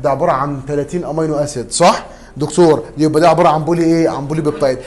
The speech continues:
على فكره ده بيطلع يا معالي الدكتور من الانتر-، من، من انتستينال ابيثيليال اندوكراين ال سيل، صح؟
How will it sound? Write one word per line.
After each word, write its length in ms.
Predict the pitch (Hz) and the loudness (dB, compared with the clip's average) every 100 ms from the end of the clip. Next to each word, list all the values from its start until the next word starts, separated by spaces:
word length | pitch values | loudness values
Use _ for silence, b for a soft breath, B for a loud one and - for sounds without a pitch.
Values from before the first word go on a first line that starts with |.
| B | B
على 140 | 120 147 | -4 -2
فكره 340 | 170 160 131 B - | -2 -2 -6 B -6
ده 100 | 156 | -2
بيطلع 300 | 147 185 156 | 0 0 -2
يا 60 | 135 | -2
معالي 180 | 165 | -2
الدكتور 320 | 156 135 185 175 | -4 -6 -6 -4
من 140 | 156 | -4
الانتر-، 360 | 143 143 143 139 | -4 -4 -6 -6
من، 360 | 139 151 147 | -8 -8 -4
من 160 | 151 147 - - - - - - - - 160 | -4 -4 -8 -20 -20 -20 -20 -20 -20 -12 -12
انتستينال 680 | 160 156 185 185 170 196 B B - | -6 -2 2 2 2 -2 B B -8
ابيثيليال 640 | 147 151 185 175 190 190 | -6 0 0 2 0 -2
اندوكراين 500 | 156 143 - 165 180 | -4 -4 -4 -2 -2
ال 340 | - 180 165 156 | -2 -2 -2 -2
سيل، 340 | 156 135 110 - - | 0 -2 -2 -14 -6
صح؟ 300 | 170 185 | -2 0